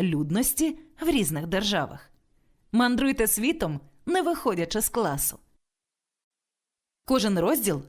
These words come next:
завершується практичною роботою та уроком узагальнення. Практична робота є ключовим елементом навчання. Вона містить дослідницьку складову, передбачає роботу в групах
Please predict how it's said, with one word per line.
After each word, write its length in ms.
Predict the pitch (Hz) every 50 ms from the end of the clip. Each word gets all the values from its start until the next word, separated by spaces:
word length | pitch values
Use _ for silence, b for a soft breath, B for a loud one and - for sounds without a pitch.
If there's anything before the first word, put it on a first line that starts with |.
| - _ -
завершується 720 | 220 220 277 277 359 392 381 - 330 302 - - 254 233
практичною 680 | - - 214 214 - - 226 202 - - 190 175 165 165
роботою 640 | 165 170 165 302 339 330 330 302 254 262 247 208 - - - - - - -
та 120 | 170 180
уроком 580 | 170 156 156 202 311 - - 320 277 233 - -
узагальнення. 840 | - 330 262 294 269 226 196 190 147 147 147 135 135 139 135 - - - - _ _ _ _ _ _ _
Практична 580 | - 220 233 233 - 359 381 381 - 277 233 185
робота 460 | 175 180 165 170 147 139 - - - - - - - - - -
є 200 | 233 214 294 -
ключовим 520 | 269 262 262 247 - 269 240 294 269 247
елементом 540 | 233 226 226 214 220 254 247 233 240 220 214
навчання. 640 | 208 202 196 - - 214 170 156 143 131 131 123 - - _ _ - _ _ _ -
Вона 280 | - 233 277 262 254 240
містить 520 | 240 247 269 277 - - 269 214 - - -
дослідницьку 760 | 220 202 226 247 247 - 254 247 202 226 220 - - - 226
складову, 720 | - - - 226 233 208 277 285 226 196 131 - - - - - - _ - - - - -
передбачає 600 | - 240 233 240 226 247 262 - 359 370 359 330
роботу 400 | 262 226 190 214 277 277 269 214
в 100 | 180 160
групах 460 | 151 190 285 330 320 320 302 294 -